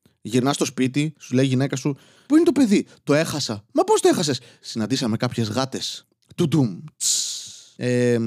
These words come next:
και ναι, πλέον έχει μια, μια, ένα βουνό από σκατά και φύλλα, το οποίο δεν ξέρω πώς και αν θα καθαριστεί ποτέ. Νομίζω απλά θα βάλω μια κίτρινη ταινία στο παράθυρο, στο μπαλκόνι. Θα πω, «Μην πλησιάζετε, είναι χω-, ένας χώρος εγκλήματος».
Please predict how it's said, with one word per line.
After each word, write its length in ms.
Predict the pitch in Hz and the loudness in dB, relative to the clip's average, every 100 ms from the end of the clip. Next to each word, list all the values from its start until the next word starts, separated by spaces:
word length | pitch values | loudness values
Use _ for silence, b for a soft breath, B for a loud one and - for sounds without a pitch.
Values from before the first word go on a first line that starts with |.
| 110 - | -4 -2
και 220 | 190 214 | 2 4
ναι, 120 | 220 | 2
πλέον 200 | 139 175 | 2 2
έχει 220 | 185 - | 2 0
μια, 140 | 180 - | -4 -4
μια, 160 | 165 160 | -2 2
ένα 140 | 175 | 2
βουνό 300 | 143 147 170 | 4 4 4
από 320 | 160 156 147 - | 2 2 0 0
σκατά 360 | - 151 135 | -6 -4 -2
και 120 | 156 156 | -2 -4
φύλλα, 320 | 135 104 85 | -2 -4 -4
το 80 | - | -8
οποίο 380 | 127 156 156 151 | -2 2 2 2
δεν 180 | - 151 | -4 -4
ξέρω 200 | 143 151 | 2 2
πώς 320 | 123 113 104 | 2 -2 -4
και 100 | - | -2
αν 100 | 107 | -2
θα 100 | 104 | -2
καθαριστεί 460 | 104 104 104 98 107 | -6 -6 -6 -6 -8
ποτέ. 260 | 104 98 95 | -6 -4 0
Νομίζω 280 | 127 143 151 | 2 2 2
απλά 160 | 147 | 0
θα 100 | 151 | -2
βάλω 140 | 147 151 | 0 0
μια 120 | 151 | 0
κίτρινη 380 | - 135 139 127 | -4 -6 -4 -2
ταινία 360 | 127 123 139 | -2 0 0
στο 200 | 127 - | -2 -4
παράθυρο, 420 | 117 113 120 180 151 | -2 0 0 0 -4
στο 100 | 113 | -2
μπαλκόνι. 380 | 101 113 127 | -2 0 -2
Θα 100 | 202 | -2
πω, 120 | 165 208 | 0 4
«Μην 160 | 190 | 4
πλησιάζετε, 480 | 190 170 160 127 - | 4 2 2 0 0
είναι 160 | 123 135 | 0 0
χω-, 220 | - 127 | -2 -2
ένας 260 | 143 135 - | 0 0 -4
χώρος 360 | - 143 139 127 | -2 0 2 0
εγκλήματος». 500 | 117 131 160 294 | 0 2 2 -2